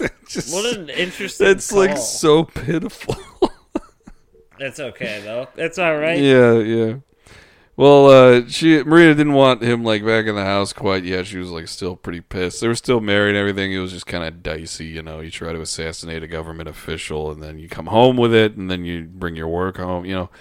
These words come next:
Speaker 2: Yeah, he's having
Speaker 1: It's,
Speaker 2: a
Speaker 1: it's not
Speaker 2: rough
Speaker 1: a good situation. But, um, yeah, uh, she did, uh, however, give him the, uh, added benefit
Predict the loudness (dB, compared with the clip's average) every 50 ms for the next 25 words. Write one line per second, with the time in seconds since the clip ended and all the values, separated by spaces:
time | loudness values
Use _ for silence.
0 | _ _ -2 2 2 2 2 0 0 2 2 2 4 4 6 6 6 6 6 6
1 | 8 8 8 8 8 6 4 2 -2 -4 -4 -4 -4 -2 -2 -2 -2 -4 -8 -12
2 | -16 -18 _ _ _ _ _ _ _ _ _ _ _ _ _ _ _ -20 -20 -18
3 | -4 2 4 4 6 6 6 6 4 4 2 0 -6 -14 _ _ _ _ -20 -20
4 | _ _ _ _ _ _ _ _ _ _ _ _ _ _ _ _ _ _ _ _
5 | _ -4 0 2 4 4 4 2 0 -4 -4 -2 2 4 4 4 4 2 0 -2
6 | -4 -4 -4 2 6 8 8 8 8 6 0 -8 -8 -4 -4 -2 0 0 2 2
7 | 2 2 2 0 0 -2 -2 -2 -2 -2 -2 -2 -2 -2 -2 -4 -4 -6 -4 -4
8 | -2 -2 -2 -2 -2 -4 -2 -2 -4 -4 -4 -6 -8 -8 -6 -6 -6 -8 -8 -10
9 | -10 -10 -10